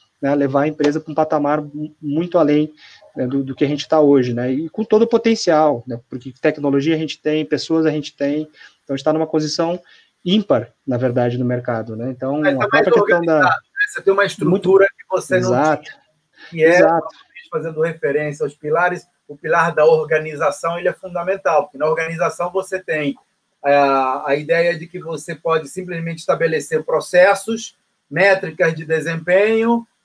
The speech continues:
Speaker 2: e métodos de gestão de pessoas que não exigem a presença do dono na operação. Você analisa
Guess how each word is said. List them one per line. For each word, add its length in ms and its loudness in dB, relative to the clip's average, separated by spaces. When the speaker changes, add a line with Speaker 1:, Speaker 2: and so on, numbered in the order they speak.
Speaker 2:
e 500 -2
métodos 580 0
de 120 -10
gestão 480 0
de 100 -8
pessoas 480 0
que 120 -10
não 200 0
exigem 760 0
a 120 -2
presença 640 2
do 140 -4
dono 340 -4
na 100 2
operação. 640 0
Você 240 -8
analisa 680 -2